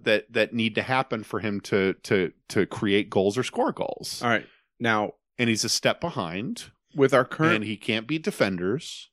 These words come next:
Speaker 2: with the current roster as is and our current formation <clears throat> as is,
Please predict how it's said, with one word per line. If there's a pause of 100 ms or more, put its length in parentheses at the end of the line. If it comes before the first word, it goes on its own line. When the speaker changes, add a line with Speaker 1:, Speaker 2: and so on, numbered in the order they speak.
(160)
Speaker 2:
with
the
current
roster (320)
as
is (100)
and
our
current
formation
<clears throat>
as
is,